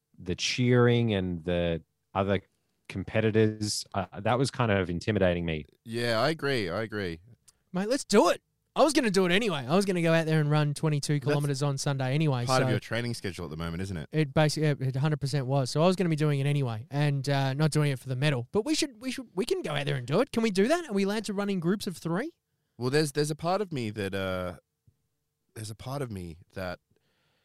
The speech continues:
Speaker 2: just says, uh, "Fucking do it.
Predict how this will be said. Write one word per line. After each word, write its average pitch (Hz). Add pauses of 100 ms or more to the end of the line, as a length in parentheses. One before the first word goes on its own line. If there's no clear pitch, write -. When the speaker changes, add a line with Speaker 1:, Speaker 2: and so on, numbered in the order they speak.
(560)
Speaker 2:
just -
says, 92
uh, 85
"Fucking 104
do 69
it. -